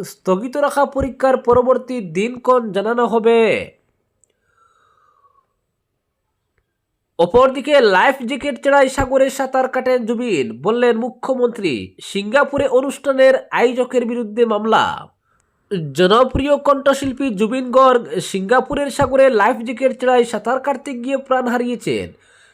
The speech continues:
শুক্রবার সন্ধ্যায় সাংবাদিকদের সঙ্গে কথা বলতে গিয়ে একথা জানিয়েছেন মুখ্যমন্ত্রী হিমন্ত। তিনি জানান, সিঙ্গাপুরের সাগরে সাঁতার কাটতে নেমে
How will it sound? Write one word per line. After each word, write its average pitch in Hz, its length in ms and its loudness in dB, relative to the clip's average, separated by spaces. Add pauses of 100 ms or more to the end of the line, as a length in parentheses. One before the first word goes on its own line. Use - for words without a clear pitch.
(120)
শুক্রবার 226 640 2
সন্ধ্যায় 262 520 2
সাংবাদিকদের 240 640 -2
সঙ্গে 277 360 -8
কথা 277 260 2
বলতে 277 320 -4
গিয়ে 240 260 -6
একথা 262 380 2
জানিয়েছেন 254 480 0
মুখ্যমন্ত্রী 247 640 -2
হিমন্ত। 240 420 -4 (1040)
তিনি 208 240 -4
জানান, 277 300 4 (180)
সিঙ্গাপুরের 262 720 -2
সাগরে 262 380 2
সাঁতার 247 340 -4
কাটতে 247 320 -2
নেমে 170 280 0